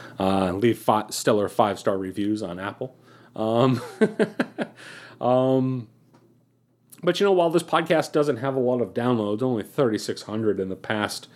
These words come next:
just almost two years that it's been going on,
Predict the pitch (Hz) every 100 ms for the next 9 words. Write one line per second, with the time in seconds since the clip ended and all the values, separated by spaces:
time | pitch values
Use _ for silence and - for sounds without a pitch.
0 | - - - - - 107 - - 117 107
1 | 104 - 113 104 110 101 95 98 92 101
2 | 92 95 95 90 113 110 92 95